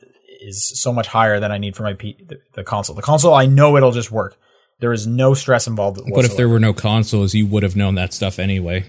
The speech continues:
Speaker 2: because you wouldn't have had an easier
Speaker 1: I mean, I'd
Speaker 2: baseline.
Speaker 1: have, I'd have to learn it.
Speaker 2: But, right, but
Speaker 1: I'd have
Speaker 2: if
Speaker 1: to
Speaker 2: you
Speaker 1: learn
Speaker 2: didn't
Speaker 1: it.
Speaker 2: get into console gaming ever,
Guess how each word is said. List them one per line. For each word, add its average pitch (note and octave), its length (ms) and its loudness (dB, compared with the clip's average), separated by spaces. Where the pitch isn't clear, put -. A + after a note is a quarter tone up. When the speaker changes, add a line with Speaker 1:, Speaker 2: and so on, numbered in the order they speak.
Speaker 2:
because G#2 300 -2
you G#2 80 0
wouldn't G2 160 2
have G2 100 -2
had G#2 180 -2
an G#2 120 0
easier G#2+ 280 0
Speaker 1:
I E3 60 2
mean, E3+ 140 2
I'd D#3 80 4
Speaker 2:
baseline. E3+ 160 0
Speaker 1:
have, G2 100 0
I'd - 80 4
have F3 120 0
to C#3 80 -2
learn C3 300 2
it. G2 280 -8
Speaker 2:
But, D#3+ 80 2
right, D#3 340 2
but D#3+ 100 4
Speaker 1:
I'd C#3+ 40 4
have E3+ 80 4
Speaker 2:
if D3 80 2
Speaker 1:
to C#3 60 2
Speaker 2:
you D#3+ 100 4
Speaker 1:
learn C3+ 100 4
Speaker 2:
didn't C#3+ 140 2
Speaker 1:
it. - 20 0
Speaker 2:
get C3+ 140 0
into B2+ 160 0
console B2 280 0
gaming A2 380 2
ever, G2+ 460 -2